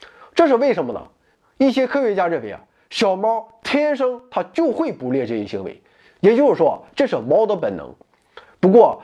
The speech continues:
小猫一开始其实并不能完美的掌握这些行为，所以啊，它们的大脑就会在快速眼动睡眠时期不断的练习。我们知道，在这一阶段中，睡眠者的身体完全无法动弹，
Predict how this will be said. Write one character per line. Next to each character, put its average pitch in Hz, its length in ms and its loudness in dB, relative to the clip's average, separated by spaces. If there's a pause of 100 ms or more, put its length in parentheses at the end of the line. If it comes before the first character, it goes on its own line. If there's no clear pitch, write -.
(120)
小 214 200 6
猫 262 220 6
一 285 160 2
开 285 220 6
始 131 200 -12 (200)
其 240 200 0
实 202 160 -2
并 269 320 -2
不 240 120 2
能 190 300 -2
完 151 260 2
美 196 180 0
的 131 140 -4
掌 117 280 -2
握 226 140 2
这 156 100 -8
些 127 160 -6
行 113 200 -4
为， - 120 -10 (520)
所 240 160 2
以 208 80 -2
啊， - 100 -4 (220)
它 311 160 8
们 302 100 4
的 262 100 8
大 294 180 6
脑 143 200 -4 (180)
就 269 120 2
会 214 120 2
在 185 220 0 (100)
快 262 280 2
速 214 240 -2
眼 147 260 0
动 220 180 0
睡 226 180 0
眠 165 180 2
时 160 160 -4
期 156 240 -4 (200)
不 208 160 0
断 233 200 2
的 131 100 -6
练 180 220 0
习。 - 260 -20 (640)
我 160 100 2
们 190 100 0
知 214 80 0
道， 202 240 -2 (120)
在 220 100 4
这 330 220 2
一 240 120 4
阶 220 140 2
段 196 180 2
中， 147 220 0 (160)
睡 330 300 2
眠 214 240 2
者 185 120 2
的 147 120 0
身 214 240 2
体 117 200 -12 (120)
完 165 240 4
全 208 120 -2
无 190 220 -2
法 180 160 -2
动 208 180 0
弹， - 160 -8